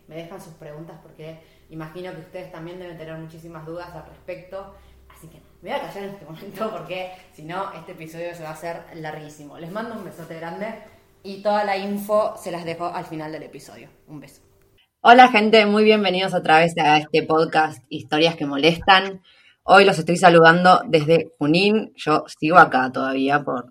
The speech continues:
la pandemia, obviamente, y por el libro que ya, ya, ya sale.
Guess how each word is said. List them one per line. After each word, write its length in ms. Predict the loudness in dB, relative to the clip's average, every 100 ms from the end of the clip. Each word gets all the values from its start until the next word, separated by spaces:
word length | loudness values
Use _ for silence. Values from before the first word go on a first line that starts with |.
| -6
la 180 | -6 -2
pandemia, 460 | -2 0 2 2
obviamente, 400 | 0 0 4 6
y 60 | 4
por 140 | 2 -2
el 80 |
libro 320 | 2 4 4 2
que 100 | 0
ya, 220 | 4 4
ya, 200 | 6 -2
ya 220 | 0 -4
sale. 520 | 0 2 4 2 0